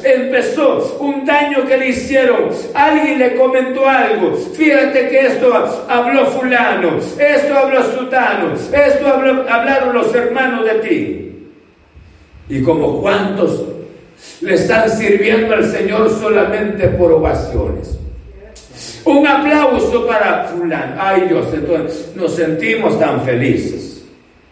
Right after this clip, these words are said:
Un aplauso para la hermana fulana. Ay, Dios. Y aunque no, aunque sin oración y aunque sin meditación de la palabra, nos sentimos casi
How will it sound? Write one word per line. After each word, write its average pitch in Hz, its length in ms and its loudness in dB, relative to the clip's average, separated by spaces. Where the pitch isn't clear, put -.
Un 302 200 4
aplauso 277 760 2
para 240 200 2
la 226 120 0
hermana 240 360 0
fulana. 220 460 -2
Ay, 175 300 0
Dios. - 440 -2
Y 208 140 -2
aunque 190 380 0
no, 190 380 -4
aunque 185 400 2
sin - 280 -2
oración 185 760 0
y 240 120 2
aunque - 340 2
sin - 220 -2
meditación 196 640 0
de 233 100 2
la 196 160 -2
palabra, 220 680 -2
nos 196 220 -2
sentimos 170 560 -2
casi 190 340 -4